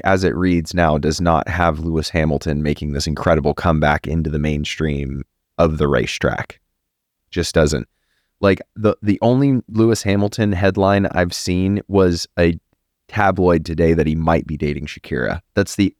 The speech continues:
only Lewis Hamilton article I've read this year. So, I mean, maybe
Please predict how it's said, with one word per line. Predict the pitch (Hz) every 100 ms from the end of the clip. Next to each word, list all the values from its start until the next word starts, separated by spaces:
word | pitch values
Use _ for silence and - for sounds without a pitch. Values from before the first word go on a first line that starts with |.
| 107
only | 107 113 117 117 113 98 _ -
Lewis | 101 98
Hamilton | - 92 87 80 80 78 - 80
article | 80 76 - 76
I've | 73 73
read | 71 58
this | 57 -
year. | 67 - - _ _ _ _ _ _ _ _ _ _
So, | - 76 69 71 _ _ _ _ _ _ _ _ -
I |
mean, | 82 73 71 - _ _ _ _ _ _ _ _ _
maybe | 87 90 95